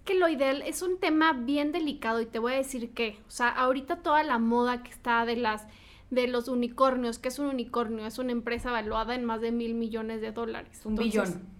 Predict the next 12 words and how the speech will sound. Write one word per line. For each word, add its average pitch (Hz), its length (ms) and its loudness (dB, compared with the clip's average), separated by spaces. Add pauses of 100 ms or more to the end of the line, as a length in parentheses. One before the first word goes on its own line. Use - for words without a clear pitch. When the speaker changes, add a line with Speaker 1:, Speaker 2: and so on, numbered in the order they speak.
(420)
Speaker 1:
un 254 200 2
billón, 214 360 -2
exacto. 220 420 -6
Entonces, 247 580 0 (420)
eh, 254 320 4
pero 254 160 2
todas 311 240 4
estas 339 240 -2
empresas 247 720 0
no 254 140 0
son 262 180 -4
rentables 233 800 -6